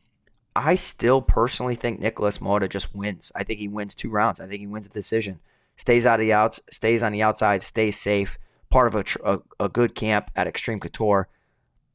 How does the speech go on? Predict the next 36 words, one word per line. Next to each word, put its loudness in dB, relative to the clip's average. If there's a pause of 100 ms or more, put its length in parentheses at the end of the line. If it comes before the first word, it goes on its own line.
(260)
I'm 2
gonna 4
back 2
Nicholas -2
Mota 4
here 2
to 2
win 0
a -4
decision, -2
and -4 (180)
a 2
lot 4
of -6
people 2
are 4
not 0
getting -2
to -4
this -6
fight. 2 (340)
I'm 2
going 2
to 0
be 4 (220)
a 2
person 2
who -6
does -4
not 0
get -4
to -8
this -6
fight 0
a -2
lot, 2